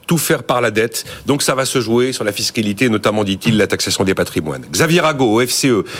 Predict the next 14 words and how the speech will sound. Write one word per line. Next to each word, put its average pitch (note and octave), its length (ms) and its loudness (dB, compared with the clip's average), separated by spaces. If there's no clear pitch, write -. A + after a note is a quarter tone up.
qui A#2+ 100 0
défendait D3+ 420 2
un C#3+ 120 2
peu D3+ 100 2
la C3+ 120 2
position A#2+ 360 0
d'Olivier, A#2+ 320 2
d'Olivier A#2 640 0
Blanchard. A2+ 440 2
Une G#2+ 140 2
dette D3 160 2
aussi C#3+ 220 0
bon C#3 120 2
marché, D3 460 0